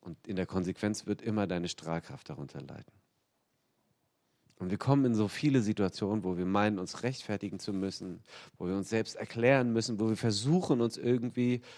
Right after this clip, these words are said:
ne, innerlich und, ah, und zu überzeugen und so. Und all das sind, glaube ich, Situationen, in denen wir uns ablenken lassen. Du musst nicht jedem gefallen. Nicht jeder Mensch muss dich lieben.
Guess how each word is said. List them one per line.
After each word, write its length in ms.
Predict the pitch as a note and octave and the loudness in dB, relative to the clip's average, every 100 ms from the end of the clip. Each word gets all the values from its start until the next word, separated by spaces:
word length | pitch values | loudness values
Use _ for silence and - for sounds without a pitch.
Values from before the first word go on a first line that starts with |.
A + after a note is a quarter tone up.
| - - | -20 -12
ne, 240 | - C#3+ C#3+ | -2 0 0
innerlich 440 | C3 C#3 C3+ - | 0 0 -2 -4
und, 200 | F#2 - | -8 -10
ah, 320 | F#2 B2+ C#3 | -6 0 2
und 240 | B2+ A#2+ - | 0 -2 -4
zu 120 | - | -2
überzeugen 680 | B2+ B2+ - C3 C#3 B2 B2 | 2 2 6 6 6 4 0
und 120 | - | 0
so. 360 | B2 A#2+ A#2+ B2 - - - | 2 2 2 -4 -16 -20 -14
Und 280 | - A#2 - _ _ _ _ _ _ _ _ _ _ _ | -10 -10 -10 _ _ _ _ _ _ _ _ _ _ _
all 240 | - E3+ G#3 | 4 8 10
das 240 | D#3 C3 | 8 6
sind, 180 | A2 F2+ | 0 0
glaube 220 | A#2 A2+ | 0 0
ich, 60 | A#2 | -2
Situationen, 680 | A#2+ A2+ G#2 - C3 B2+ B2 | -2 0 0 2 2 2 -2
in 160 | - | -2
denen 220 | A2 G#2 | 0 2
wir 80 | G#2 | 2
uns 160 | G#2 - | 0 -2
ablenken 500 | A2+ E2+ D#2 - D2 | -4 -2 -6 -6 -8
lassen. 420 | C#2 - - - _ _ _ _ _ _ _ _ _ _ _ _ _ _ _ _ _ | -8 -10 -14 -18 _ _ _ _ _ _ _ _ _ _ _ _ _ _ _ _ _
Du 80 | - | -2
musst 240 | B2 F3+ F3+ | 2 2 2
nicht 160 | C#3+ | 4
jedem 300 | D#3 E3 E3 | 6 6 6
gefallen. 480 | D3+ - F3+ E2 C#2 - _ _ _ _ _ _ _ _ _ _ _ _ - | 2 2 2 2 -4 -12 _ _ _ _ _ _ _ _ _ _ _ _ -8
Nicht 240 | B2 - | -8 -2
jeder 260 | B2 E3+ C#3 | 4 6 8
Mensch 260 | B2+ B2+ | 6 2
muss 240 | A#2+ C3 - | -2 -2 -4
dich 200 | A#2 A#2 | -6 -2
lieben. 300 | G#2+ - | -2 -2